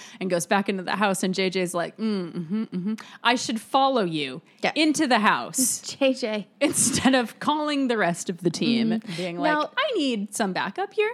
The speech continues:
Speaker 2: this is technically, J J's not, like, a full-fledged B A U agent, right? She is still the liaison,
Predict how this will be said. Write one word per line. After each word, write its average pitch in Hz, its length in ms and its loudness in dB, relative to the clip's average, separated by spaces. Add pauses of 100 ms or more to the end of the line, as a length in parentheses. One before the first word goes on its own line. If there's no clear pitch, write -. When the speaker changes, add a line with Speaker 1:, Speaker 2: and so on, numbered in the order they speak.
Speaker 2:
this 339 240 -2
is 440 160 -2
technically, 403 640 -2
J 254 300 2
J's 370 280 0
not, 262 380 2
like, 233 140 -2
a 240 100 0
full-fledged 233 600 -2
B 233 120 0
A 220 80 2
U 277 240 0
agent, 170 380 -2
right? 180 260 -4
She 240 320 -4
is 247 160 -6
still 220 720 -4
the 185 320 0
liaison, 185 600 0